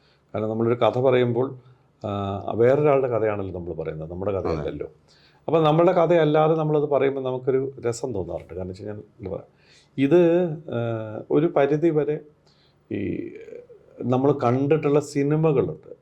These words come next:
Speaker 1: ആരംഭകാലം മുതൽ, എൻ്റെ സ്കൂൾ കാലം മുതൽ നമ്മൾ കണ്ടിട്ടുള്ള, ചെറുപ്പകാലം മുതൽ കണ്ടിട്ടുള്ള സിനിമകൾ, ആ, അത് ആ, ആ സിനിമകളെക്കുറിച്ച് വായിക്കുകയും പഠിക്കുകയും ഒക്കെ ചെയ്തപ്പോൾ ഉണ്ടായിട്ടുള്ള കാര്യങ്ങൾ, ആ,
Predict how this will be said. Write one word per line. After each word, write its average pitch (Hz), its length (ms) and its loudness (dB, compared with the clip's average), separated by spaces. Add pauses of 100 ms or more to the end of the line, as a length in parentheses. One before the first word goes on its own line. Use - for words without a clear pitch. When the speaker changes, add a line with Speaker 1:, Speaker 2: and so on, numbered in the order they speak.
(180)
Speaker 1:
ആരംഭകാലം 113 720 -2
മുതൽ, 117 140 -6
എൻ്റെ 117 160 -14
സ്കൂൾ 120 460 -14
കാലം 117 260 -4
മുതൽ 120 220 -6
നമ്മൾ 117 280 -8
കണ്ടിട്ടുള്ള, 117 520 -10 (640)
ചെറുപ്പകാലം 123 480 2
മുതൽ 120 180 2
കണ്ടിട്ടുള്ള 113 340 -2
സിനിമകൾ, 123 580 -2 (420)
ആ, 113 40 -4 (920)
അത് 117 220 2
ആ, 117 280 0 (180)
ആ 113 40 -2
സിനിമകളെക്കുറിച്ച് 117 540 -4
വായിക്കുകയും 110 460 -4
പഠിക്കുകയും 113 300 -6
ഒക്കെ - 120 -12
ചെയ്തപ്പോൾ 101 460 -10 (600)
ഉണ്ടായിട്ടുള്ള 101 400 0
കാര്യങ്ങൾ, 92 280 -6 (640)
ആ, 101 80 -4